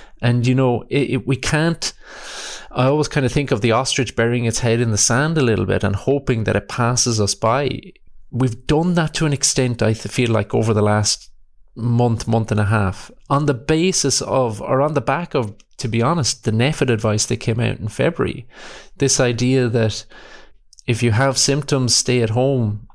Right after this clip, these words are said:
If you're healthy and under fifty-five, don't test yourself.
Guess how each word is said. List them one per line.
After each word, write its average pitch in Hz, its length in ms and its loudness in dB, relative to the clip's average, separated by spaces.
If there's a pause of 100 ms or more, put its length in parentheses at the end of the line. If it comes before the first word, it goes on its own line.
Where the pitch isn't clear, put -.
(380)
If - 180 -2
you're 110 100 2
healthy 131 380 0
and 120 100 2
under 123 220 0
fifty-five, 120 680 0
don't 123 260 0
test - 320 0
yourself. - 520 0